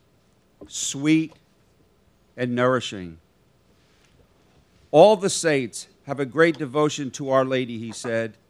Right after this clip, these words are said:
"No grace comes from heaven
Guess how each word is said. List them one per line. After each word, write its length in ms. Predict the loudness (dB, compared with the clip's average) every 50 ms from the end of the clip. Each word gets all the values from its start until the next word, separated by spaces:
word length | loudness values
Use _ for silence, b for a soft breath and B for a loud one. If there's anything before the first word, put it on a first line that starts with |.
| _ _ _ _ _ _ _ _ _ _ _ _ _ _ _ _ _ _ _ _ _
"No 380 | -10 -6 0 4 6 6 6
grace 680 | 4 0 0 2 4 4 4 2 -2 -6 -10 -14 -16 -18 _ _ _ _ _ _ _
comes 380 | -10 -2 0 0 0 0 -2 -4
from 240 | -2 -2 0 0 0
heaven 500 | 0 0 0 0 0 -4 -6 -8 -10